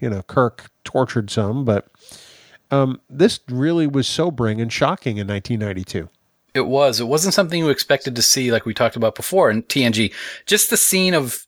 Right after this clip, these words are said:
Speaker 2: of Picard being hung up by that metal, whatever it was, and then stripped down naked, and he's just hanging there, and you can tell that he is. And, and Gul Madred is just standing there talking casually to him, and,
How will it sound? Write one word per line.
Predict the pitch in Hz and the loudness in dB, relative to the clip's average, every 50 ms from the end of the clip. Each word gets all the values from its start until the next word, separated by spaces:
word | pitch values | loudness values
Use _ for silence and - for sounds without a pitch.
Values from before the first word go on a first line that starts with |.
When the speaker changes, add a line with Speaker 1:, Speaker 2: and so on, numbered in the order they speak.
| _ _ _ - | _ _ _ -2
Speaker 2:
of | 143 131 - - | -2 -2 -2 -4
Picard | - - - - - 147 147 156 151 135 | -6 -6 -4 -2 0 0 2 0 0 0
being | 135 139 135 127 123 | -2 -2 0 0 0
hung | 120 117 - 151 143 147 | -2 -2 0 0 0 2
up | 151 151 - _ - | 0 -2 -2 _ 0
by | - 123 123 120 | 0 2 2 2
that | 120 113 110 - | 2 2 2 0
metal, | 110 123 139 143 147 143 139 127 113 - - - - - - - - - - _ _ _ - | 0 0 2 2 4 2 2 2 -2 -6 -12 -20 -20 -20 -20 -20 -20 -20 -20 _ _ _ -14
whatever | - 110 107 101 120 131 135 156 160 151 143 127 | -12 -10 -4 -2 0 2 2 2 2 2 2 0
it | 107 | 0
was, | 113 113 113 110 107 107 104 - | 0 0 2 2 2 2 0 0
and | - 131 127 | 0 0 0
then | 139 147 151 131 | 2 2 2 2
stripped | - - - - - 170 160 - 135 117 | 2 0 0 0 -2 -2 -2 -2 -2 -2
down | 151 165 175 156 139 123 117 117 | 0 2 2 2 2 2 2 2
naked, | 147 196 226 - - 104 92 | 2 0 0 0 0 0 0
and | 107 107 104 | -2 -4 -2
he's | 110 135 127 - | -2 -2 -2 0
just | - 135 127 - | 0 0 0 0
hanging | - - 156 180 190 165 139 117 | 0 0 0 0 2 2 2 2
there, | 113 110 107 107 107 | 4 4 4 2 2
and | 110 113 113 | 2 0 0
you | 120 120 | -2 -2
can | - - 127 113 | -2 -2 -2 -2
tell | - - - - 170 185 190 | -2 -2 -2 0 2 2 2
that | 151 139 120 104 | 2 2 0 0
he | 107 113 107 104 | -2 -2 -2 0
is. | 101 101 104 113 117 - - - - - - - - - | 0 0 -2 -2 -4 -4 -6 -6 -12 -18 -18 -18 -10 -4
And, | - 131 123 117 117 120 120 _ - | 0 0 2 2 2 0 -2 _ -2
and | 131 127 120 117 113 113 107 113 - _ - 120 | 0 0 2 2 0 0 -2 -4 -8 _ -8 -2
Gul | - 127 135 143 | 0 2 2 2
Madred | 143 135 113 113 123 127 139 135 | 2 0 0 2 2 2 2 2
is | 127 - | 0 0
just | - 123 117 - - | -2 -2 -2 -2 -2
standing | - - 113 120 123 127 127 127 | -2 0 0 0 0 0 0 0
there | 127 127 127 127 120 - - _ _ _ - - | 0 0 0 0 -2 -4 -10 _ _ _ -16 -6
talking | - - 120 - - 135 135 | -2 0 0 0 0 -4 -8
casually | 120 - - 123 120 123 113 113 113 117 113 104 | -4 -2 0 2 2 2 0 -2 -2 -4 -4 -4
to | - 117 113 113 | -4 -4 -2 -2
him, | 113 117 123 117 | -2 -4 -4 -6
and, | 101 98 95 - | -6 -8 -10 -12